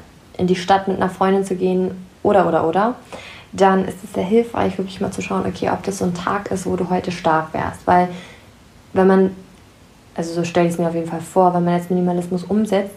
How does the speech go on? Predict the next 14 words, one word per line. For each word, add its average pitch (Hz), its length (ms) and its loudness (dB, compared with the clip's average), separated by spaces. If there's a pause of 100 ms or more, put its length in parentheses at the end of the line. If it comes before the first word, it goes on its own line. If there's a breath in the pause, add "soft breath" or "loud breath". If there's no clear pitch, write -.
(120)
und 185 340 0 (760 loud breath)
ja, 196 160 4
man 185 220 4
muss 220 220 2
sich 196 100 -4
da 185 160 0
wirklich 175 300 -2
reinfinden, 185 760 -2 (100)
ne, 220 200 2
so 190 160 2
raus 175 440 2
aus 185 140 -4
dem 180 80 -2
Autopiloten 202 840 0